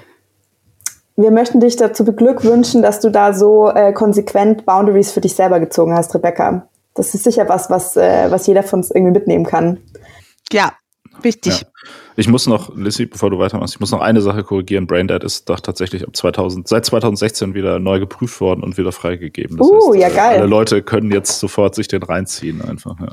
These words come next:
Speaker 2: Geil, meine Chance.
Speaker 3: Ja,
Speaker 1: Ja.
Speaker 3: gönn dir.
Speaker 1: Ja, vielleicht kann man einfach, <laughs> vielleicht kann man einfach alle Szenen, wo man Blut sieht oder Körperteile rausschneiden. Dann geht's auch richtig schnell, Rebecca.
Speaker 3: Ja.
Speaker 2: Ja, also es ist wirklich so Body Horror, also das ist ja vielleicht auch nochmal ein
Speaker 1: Mhm.
Speaker 2: Thema. Es kommt schon auch ein bisschen
Speaker 1: Mhm.
Speaker 2: drauf an,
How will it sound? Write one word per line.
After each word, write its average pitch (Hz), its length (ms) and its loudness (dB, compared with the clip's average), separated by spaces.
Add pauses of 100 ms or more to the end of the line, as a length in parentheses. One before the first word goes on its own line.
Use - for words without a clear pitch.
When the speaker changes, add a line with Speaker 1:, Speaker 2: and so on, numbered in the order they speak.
(100)
Speaker 2:
Geil, 233 440 2
meine 233 340 2
Chance. 175 560 -2 (300)
Speaker 3:
Ja, 233 80 4
Speaker 1:
Ja. 311 320 4
Speaker 3:
gönn 110 180 0
dir. 80 260 -4 (920)
Speaker 1:
Ja, 240 120 4
vielleicht 247 300 2
kann 240 120 2
man 254 120 4
einfach, 285 380 2 (200)
<laughs> - 200 -12
vielleicht 254 240 0
kann 226 140 2
man 254 100 2
einfach 233 300 0
alle 240 220 2
Szenen, 233 400 4
wo 226 80 4
man 208 180 2
Blut 247 360 4
sieht 220 280 4
oder 202 140 4
Körperteile 208 560 0
rausschneiden. - 640 0
Dann 185 140 2
geht's 220 200 2
auch 233 140 0
richtig 320 260 0
schnell, 339 200 4
Rebecca. 175 520 0 (500)
Speaker 3:
Ja. 101 140 -4
Speaker 2:
Ja, 202 340 0
also 240 160 0
es 254 120 -2
ist 269 160 -2
wirklich 277 180 -2
so 269 80 4
Body 254 440 2
Horror, 254 420 2
also 226 180 0
das 262 240 0
ist - 160 -8
ja 226 140 -2
vielleicht 214 300 -2
auch 208 60 0
nochmal 185 260 0
ein 214 40 4
Speaker 1:
Mhm. 202 80 4
Speaker 2:
Thema. 175 180 0
Es - 260 -4
kommt 240 220 -2
schon 254 200 2
auch 240 100 0
ein 254 80 4
bisschen 254 280 2
Speaker 1:
Mhm. 214 40 4
Speaker 2:
drauf 220 260 0
an, 220 240 0